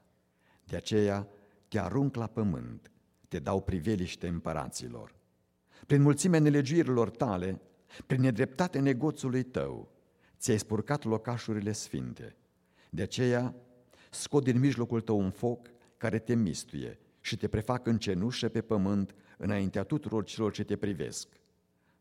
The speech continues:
Toți cei ce te cunosc între popoare rămân uimiți din pricina ta. Ești nimicit și nu vei mai fi niciodată. Amin.” Iată un cuvânt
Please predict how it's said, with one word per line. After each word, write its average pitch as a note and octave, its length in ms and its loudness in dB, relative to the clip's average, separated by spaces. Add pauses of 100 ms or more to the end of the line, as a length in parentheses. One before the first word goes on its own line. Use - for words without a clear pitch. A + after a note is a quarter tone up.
(220)
Toți D#3+ 280 -2
cei B2+ 240 2
ce A#2+ 140 -4
te A2+ 120 -4
cunosc G#2 420 -2
între F2 220 -2
popoare F2+ 440 -2
rămân F2+ 340 -2
uimiți G2 440 -2
din F2+ 160 -2
pricina G2+ 420 -2
ta. B1 320 -10 (580)
Ești E2 280 -8
nimicit G#2+ 560 0 (360)
și - 200 -10
nu G#2 80 0
vei G2+ 140 -2
mai F2 160 -4
fi F2 200 -6
niciodată. D#2+ 1000 -4 (420)
Amin.” D#2 760 -6 (2000)
Iată G2+ 280 -6
un F2 140 -4
cuvânt F#2+ 480 -2